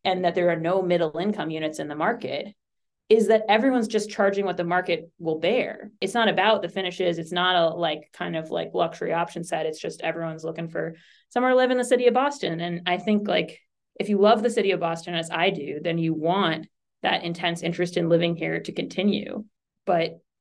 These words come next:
you want it to be a world in which we welcome new people, not driving the people who have lived here and have made the city what it is out. Uh, and the only way that you do that is with housing abundance and with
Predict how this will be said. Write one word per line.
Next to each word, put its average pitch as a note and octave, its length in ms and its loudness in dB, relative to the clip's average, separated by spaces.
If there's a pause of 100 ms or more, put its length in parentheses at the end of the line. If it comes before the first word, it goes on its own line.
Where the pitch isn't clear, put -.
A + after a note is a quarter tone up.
you G3+ 180 6
want F#3+ 260 4
it F#3 120 2
to G3+ 100 0
be E3+ 140 2
a E3 80 6
world E3+ 240 6
in E3 80 -2
which E3 140 -6
we E3 100 0
welcome E3+ 420 2
new F#3 120 0
people, D#3+ 400 -4
not E3 180 -4
driving E3 680 -2 (260)
the F3 60 -8
people E3+ 320 2
who D#3+ 220 0
have D#3 180 -2
lived D#3+ 240 2
here D#3 420 0
and D#3+ 140 -6
have D#3 160 -6
made D#3 200 0
the D#3+ 60 -8
city D3 220 -6
what D3 100 -6
it D3+ 120 -4
is D3+ 260 -2
out. - 380 -4 (500)
Uh, E3+ 40 0
and F3 240 0
the F#3 80 0
only G3 220 2
way G3 140 8
that G3 120 6
you G3 100 2
do G3 180 2
that D#3 280 2
is D#3+ 280 2
with E3 200 2
housing D#3 340 -2
abundance D#3+ 560 0
and D#3 160 2
with D#3 280 4